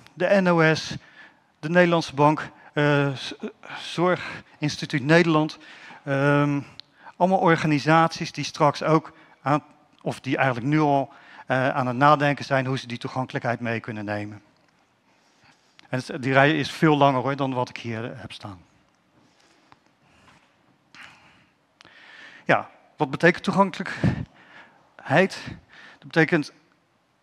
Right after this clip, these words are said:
dat iemand zelfstandig kan handelen, onafhankelijk van tijd, zonder evenredig veel moeite, zonder extra kosten en gelijkwaardig. Dus dat betekent dat als jij, ehm, een webshop hebt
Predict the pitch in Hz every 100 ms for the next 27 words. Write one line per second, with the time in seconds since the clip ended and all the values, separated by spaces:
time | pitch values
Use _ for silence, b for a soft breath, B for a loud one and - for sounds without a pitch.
0 | _ - 143 - - _ _ - 165 131
1 | - 226 208 - 185 151 151 131 180 180
2 | 170 180 - b b b b b - 214
3 | 214 - 165 147 - - 151 160 - -
4 | 160 170 202 190 165 151 139 139 131 -
5 | 123 139 131 135 139 139 b b b -
6 | 180 190 180 151 - 131 - 156 - 139
7 | 143 b b b b b _ 135 127 -
8 | 143 151 117 113 104 101 113 - - b
9 | b b b b 131 151 135 185 190 131
10 | 151 - 147 143 - - 156 - 147 139
11 | 131 131 b b b b 135 127 127 131
12 | 131 120 - - 113 180 - - 139 113
13 | 131